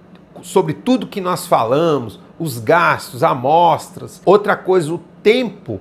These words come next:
que você vai ter pra trabalhar, porque não imagine que o fornecedor vai esperar que você dê, dê resultado no tempo que for, não. Então, um, um tempo bom para um contrato, o tempo mínimo, são dois anos.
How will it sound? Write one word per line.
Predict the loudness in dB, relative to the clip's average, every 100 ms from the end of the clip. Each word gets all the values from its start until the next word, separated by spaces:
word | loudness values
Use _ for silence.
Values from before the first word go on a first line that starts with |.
| -10
que | -6
você | -4 -2 0
vai | 2 2
ter | 0 -6 -2
pra | -4
trabalhar, | 0 0 2 -2 2 2 2 -4 -16
porque | -10 -6 -6
não | -6
imagine | -4 -2 0 0 -2 -4 -6
que | -6 -4
o | 0 0 0 -4
fornecedor | -2 0 0 0 0 2
vai | 4 2
esperar | 2 0 2 4 2 0
que |
você | -6 -6
dê, | -4 0 0
dê | -2 -2
resultado | 0 0 -4 0 2 2 0
no | -8
tempo | -4 -6 -4
que | -10
for, | -2 0 2
não. | 0 -2 -6 -14 -20 -4
Então, | 2 2 2 -4 -8
um, | -8
um |
tempo | -8 0 0 0 -4 -6
bom | 2 4 4 0 -4 -12 -20 -2
para | 2 4 2
um | 0 -4
contrato, | -4 -6 -4 0 2 2 -4
o | -8
tempo | -4 -4 -4
mínimo, | -6 -2 -2 -2 -6
são | -2 0
dois | 4 4 2 0
anos. | 0 -2 -10